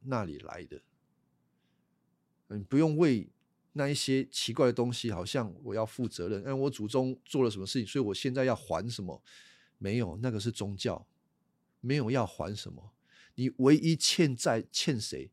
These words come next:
欠上帝的债，耶稣替你还了，还清，全部还清，没有再欠了。这个是福音。所以我希望大家可以从比勒达的这个角度来看，其实在耶稣基督里，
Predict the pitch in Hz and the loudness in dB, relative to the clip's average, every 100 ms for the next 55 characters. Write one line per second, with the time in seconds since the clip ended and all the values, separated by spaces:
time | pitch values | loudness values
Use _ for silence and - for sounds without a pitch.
0 | _ - - 127 90 - 151 113 110 104 | _ -8 -2 -2 -2 -4 -2 -2 -4 -6
1 | 90 - 95 76 _ - 131 120 120 - | -6 -6 -8 -8 _ -2 0 0 -2 -4
2 | 117 90 - - 76 67 _ _ - 107 | -6 -6 -12 -14 -14 -20 _ _ 0 2
3 | 131 - 131 131 - - 120 147 160 156 | 2 0 0 -2 -6 -4 0 0 4 4
4 | - 101 113 - 113 110 104 123 101 117 | 4 0 -2 -4 -4 -4 -4 -4 -2 -4
5 | 110 - 101 - _ _ - _ - 139 | -4 -8 -8 -10 _ _ -20 _ 0 2
6 | 113 143 117 - 98 107 98 107 _ _ | 2 2 0 -4 -4 -4 -6 -10 _ _
7 | _ _ _ _ _ _ _ _ _ _ | _ _ _ _ _ _ _ _ _ _
8 | - 117 110 90 50 _ _ 101 - 123 | -4 -2 0 -4 -12 _ _ -10 -2 0
9 | 117 135 123 123 - 110 - 110 - 110 | 2 4 6 4 0 -2 -2 -8 -2 2
10 | 135 120 - 87 92 - 107 101 - - | 4 2 0 -2 -4 -4 -2 -2 -4 -6
11 | - 107 71 - - 117 104 - 113 98 | -4 -4 -6 -10 -12 -10 -10 -8 -8 -6
12 | 98 - _ _ - - - _ - - | -8 -10 _ _ -20 -20 -20 _ -20 -20
13 | - - _ 139 131 127 127 127 123 117 | -20 -20 _ 2 2 2 0 0 -2 -2
14 | 92 | -4